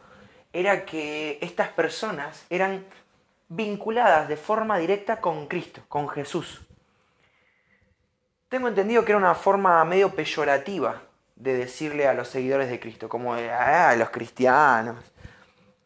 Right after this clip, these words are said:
Era algo, era un insulto, básicamente. Pero para el que tenía esa etiqueta era genial. Me están vinculando con, con, con mi líder, me están vinculando con,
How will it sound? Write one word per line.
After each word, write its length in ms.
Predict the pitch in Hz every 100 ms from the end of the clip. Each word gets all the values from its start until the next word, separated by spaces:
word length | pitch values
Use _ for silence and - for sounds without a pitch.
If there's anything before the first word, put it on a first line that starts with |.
| _ _ -
Era 140 | 190
algo, 640 | 202 170 156 139 127 131 -
era 160 | 185
un 200 | 196 185
insulto, 920 | 180 160 135 226 170 113 120 117 - _ _
básicamente. 880 | - 120 - 120 123 123 113 110 113 _ _ _ _ _ _ _ _
Pero 240 | 165 175 180
para 180 | 180
el 80 | 180
que 120 | 180
tenía 320 | 180 190 262 240
esa 140 | 202
etiqueta 500 | 190 170 185 175 190
era 120 | 240
genial. 540 | - 165 190 247 185 120 - _ _ _ _ _ _ _ _ _ _
Me 100 | 156
están 260 | 156 240 220
vinculando 640 | 220 196 170 226 226 214
con, 340 | 160 156 151
con, 460 | 147 156 151 151 139 - - _ _ _ _ _ _ _ -
con 200 | 170 160
mi 120 | 156
líder, 480 | 196 247 175 - 143
me 80 |
están 260 | 151 220 220
vinculando 640 | 226 202 165 220 220 202
con, 400 | 156 156 147 131